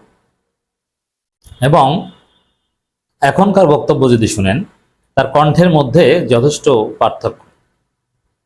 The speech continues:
তারেক রহমানের কণ্ঠে আত্মবিশ্বাস ছিল, কিন্তু নয় সেপ্টেম্বরের পর থেকে তারেক রহমানের কণ্ঠে হতাশার সুর, হতাশার ধ্বনি।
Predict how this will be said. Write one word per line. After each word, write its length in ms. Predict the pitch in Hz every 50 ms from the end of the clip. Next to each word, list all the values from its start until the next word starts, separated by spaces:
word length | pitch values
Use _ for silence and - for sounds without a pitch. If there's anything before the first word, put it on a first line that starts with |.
| _ _ _ _ _ _ _ _ _ _ _ _ _ _ _ _ _ _ _ _ _ _ _ _ _ _ _ _ _ _ _ _ _ _ _ _ _ _ -
তারেক 220 | 151 156 160 156
রহমানের 320 | 175 185 185 196 196 196
কণ্ঠে 280 | 185 175 165 165 - 175
আত্মবিশ্বাস 800 | 170 151 - - 170 160 160 160 - - 175 165 - - - -
ছিল, 160 | 117 98 98 - - - - _ _ _ _ _ _ _ _ _ _ - - - - - _ _
কিন্তু 200 | - 131 131 131
নয় 140 | 131 139 135
সেপ্টেম্বরের 540 | 127 - 160 156 - - 147 147 156 143 139
পর 240 | - 127 117 113 -
থেকে 380 | - 147 107 104 127 - - - _ _ _ _ _ _ _ _ _ _ _ _ _ _
তারেক 280 | - 131 131 120 - 139
রহমানের 360 | 135 139 139 139 135 131 120
কণ্ঠে 460 | 131 123 113 107 95 123 110 95 117
হতাশার 580 | 120 95 120 127 - 123 107 - - 120 101 -
সুর, 280 | - - - 95 80 - _ _ _ _ _ _ _ _ _ _ _ _ _ _ _ _ _ _ -
হতাশার 540 | 135 139 139 147 143 - 151 143 127 113 98
ধ্বনি। 320 | 90 95 117 113 104 85